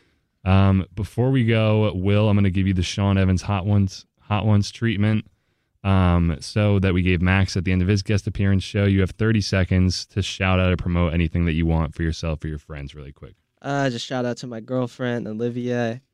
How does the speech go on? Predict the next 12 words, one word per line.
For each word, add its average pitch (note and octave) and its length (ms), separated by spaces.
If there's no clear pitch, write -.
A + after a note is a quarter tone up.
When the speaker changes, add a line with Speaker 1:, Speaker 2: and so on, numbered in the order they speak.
Speaker 2:
Yee, D3 600
you C#3 120
know C3+ 100
what C#3 60
I'm C3+ 100
saying? D#3+ 440
Uh, B2 440
and, A#2 180
uh, A#2 200
that's A#2 240
basically G#2 480
it. C#2 120